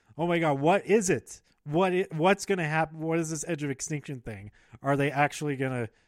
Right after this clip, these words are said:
kill us or something?" So, uh, that's it. Let me know what you thought about this episode of Survivor by tweeting me at T I W Podcast. Go to T I W podcast dot com for more reviews. If you enjoyed this episode or anything else on the site, please share some links with your friends.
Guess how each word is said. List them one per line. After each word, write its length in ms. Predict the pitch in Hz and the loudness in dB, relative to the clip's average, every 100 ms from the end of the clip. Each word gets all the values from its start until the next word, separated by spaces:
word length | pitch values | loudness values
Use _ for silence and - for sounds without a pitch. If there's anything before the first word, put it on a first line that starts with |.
| _ - | _ -8
kill 240 | 170 139 | -2 -2
us 380 | 113 98 - - _ _ _ _ _ - | -2 -6 -8 -10 _ _ _ _ _ -14
or 100 | 117 | -10
something?" 520 | - 131 104 85 90 _ _ _ _ _ _ _ _ _ _ _ _ - - | -8 -8 -10 -16 -20 _ _ _ _ _ _ _ _ _ _ _ _ -20 -20
So, 320 | 117 185 175 160 | -6 0 2 4
uh, 320 | 175 175 165 | 8 8 8
that's 220 | 220 233 | 6 8
it. 120 | 220 | 6
Let 140 | 208 262 | 6 6
me 80 | |
know 80 | 240 | 4
what 140 | 226 - | 4 2
you 100 | 240 | 4
thought 180 | 226 | 8
about 200 | 220 208 | 8 8
this 160 | 190 185 | 6 4
episode 480 | 190 180 196 185 180 | 2 2 2 2 4
of 180 | 160 160 | 2 0
Survivor 760 | 165 151 160 175 175 180 185 - - _ | 0 4 4 4 2 2 0 -4 -20 _
by 120 | - | -8
tweeting 320 | 143 185 185 180 | -2 2 2 0
me 200 | 175 180 | -2 0
at 200 | 139 - | -4 -4
T 160 | 185 | -2
I 100 | 175 | 0
W 260 | 165 156 139 | 0 -2 -4
Podcast. 640 | - 156 156 170 175 - | -2 0 0 0 -2 -2
Go 120 | 180 | -4
to 140 | 170 151 | -4 -6
T 160 | 185 | -2
I 80 | 170 | 0
W 280 | 156 151 139 | 0 -2 -4
podcast 480 | - 139 147 131 - | -2 -2 -2 -4 -4
dot 160 | 131 | -8
com 220 | 147 143 | -6 -6
for 120 | 135 131 | -6 -6
more 220 | 143 156 | -2 -2
reviews. 360 | 156 190 208 - - _ - | -2 -2 -4 -6 -20 _ -6
If 180 | 240 | -4
you 120 | 226 233 | -2 0
enjoyed 240 | 208 208 | 2 2
this 180 | 196 175 | 2 2
episode 480 | 175 170 - 170 160 | 0 0 0 0 0
or 60 | |
anything 280 | 151 147 139 | -2 -4 -4
else 220 | 139 - | -6 -6
on 60 | 131 | -8
the 60 | |
site, 260 | 127 160 175 | -8 -8 -8
please 240 | - 160 | -6 -6
share 180 | 156 135 | -4 -6
some 180 | 117 110 | -8 -12
links 200 | 110 - | -16 -18
with 100 | 110 | -18
your 80 | 117 | -14
friends. 420 | - 170 190 190 | -6 -4 -4 -8